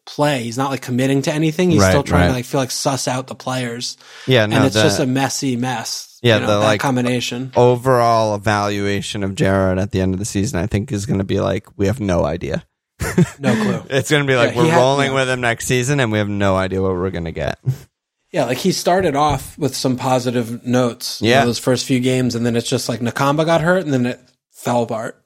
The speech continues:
Speaker 2: Yeah,
Speaker 1: Felt like that's,
Speaker 2: totally
Speaker 1: like, kind of
Speaker 2: fell
Speaker 1: how
Speaker 2: apart.
Speaker 1: I've seen him. So,
Speaker 2: Yeah, yeah.
Speaker 1: I mean, he was fit for one minute against Leicester, so that's something.
Speaker 2: They had,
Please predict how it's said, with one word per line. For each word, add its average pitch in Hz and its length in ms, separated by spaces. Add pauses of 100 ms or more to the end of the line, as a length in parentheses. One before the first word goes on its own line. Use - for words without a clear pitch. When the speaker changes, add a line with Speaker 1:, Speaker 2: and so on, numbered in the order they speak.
Speaker 2:
Yeah, 101 180
Speaker 1:
Felt 98 100
like 127 160
that's, 127 180
Speaker 2:
totally 101 280
Speaker 1:
like, 95 40
kind 127 160
of - 80
Speaker 2:
fell - 120
Speaker 1:
how 101 40
Speaker 2:
apart. 120 180
Speaker 1:
I've - 300 (300)
seen 123 340
him. 117 380
So, - 180
Speaker 2:
Yeah, 95 220 (300)
yeah. 90 180 (100)
Speaker 1:
I - 20
mean, 127 100
he 135 40
was 131 140
fit 156 180
for 135 120
one 123 260
minute 120 240
against 117 260
Leicester, 127 340
so 147 340 (100)
that's 131 160
something. 165 400 (380)
Speaker 2:
They 113 120
had, 131 380